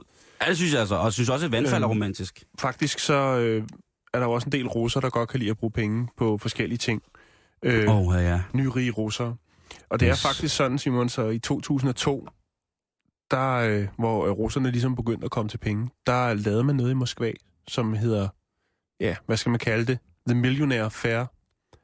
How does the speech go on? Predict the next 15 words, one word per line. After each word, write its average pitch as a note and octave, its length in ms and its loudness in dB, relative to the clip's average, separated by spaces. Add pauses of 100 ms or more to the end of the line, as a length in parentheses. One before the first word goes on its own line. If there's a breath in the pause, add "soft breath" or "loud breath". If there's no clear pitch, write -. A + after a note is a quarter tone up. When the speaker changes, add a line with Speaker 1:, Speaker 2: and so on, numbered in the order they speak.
(480 soft breath)
Speaker 2:
Altså A2 220 0
simpelthen A#2+ 540 0
en, A2+ 280 2
øh, G#2+ 60 2
Speaker 1:
Et G#2 260 2
Speaker 2:
en, B2 60 4
Speaker 1:
loppemarked. A2+ 500 2
Speaker 2:
en A#2 60 4
messe. A#2+ 380 -2 (200)
Speaker 1:
En A2+ 100 2
Speaker 2:
En A2+ 60 4
Speaker 1:
messe? A#2 180 4
Speaker 2:
messe C#3 240 0
for C#3+ 80 -2
millionærer. A2+ 580 -2